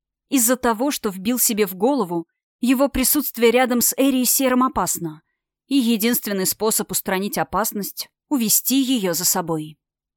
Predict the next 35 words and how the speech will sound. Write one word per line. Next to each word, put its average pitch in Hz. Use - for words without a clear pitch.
В 214
душе 254
у 247
Эри 262
теплилась 240
надежда 226
на 240
Марию, 190
на 240
то, 254
что 233
женщине 247
удастся 247
договориться 196
с 185
жителями 202
поселка, 175
объяснить, 269
что 240
чужаки 262
не 262
желают 269
им 180
зла. 170
Но 262
когда 190
увидела 196
в 175
окно 196
идущую 190
к -
их 185
дому 196
понурую 190
Марию, 196